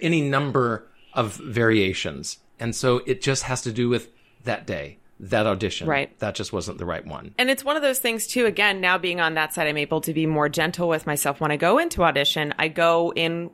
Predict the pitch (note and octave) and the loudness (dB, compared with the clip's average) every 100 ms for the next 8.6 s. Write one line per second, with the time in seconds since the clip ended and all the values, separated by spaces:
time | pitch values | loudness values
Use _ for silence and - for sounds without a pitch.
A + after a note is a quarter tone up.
0 | _ - A3 G3 E3 F#3 A#3 - E3+ E3 | _ -4 -2 2 4 2 -2 -4 -4 0
1 | E3+ E3+ E3 D3+ E3+ F3 F#3 F#3+ F3+ F3 | 2 2 2 0 -2 0 0 2 0 0
2 | - D#3 D#3 D3 D3+ E3 E3+ D3+ D3 - | 2 2 2 2 0 -2 -2 0 0 -2
3 | - - - F3 F3+ F3 E3+ F3 A#3+ E3 | -12 -20 -6 0 2 2 2 0 2 2
4 | D#3 F3 F3 E3 D#3+ D#3 D#3 - _ G3 | 0 2 2 2 2 0 -6 -14 _ -2
5 | G#3+ G#3 G#3+ - F#3+ F3 F3+ E3 - - | 2 2 2 0 0 2 2 2 0 -6
6 | F#3 F#3 E3+ E3+ D#3 D#3 D3 - F3 E3+ | -2 -2 -2 -4 -2 0 0 -4 -6 -6
7 | - D#3 C#3 - _ _ E3+ D#3+ D3+ D3 | -4 0 0 0 _ _ 2 2 0 -4
8 | D3+ C#3 - - A#2 - | -6 -6 -6 -8 -6 -8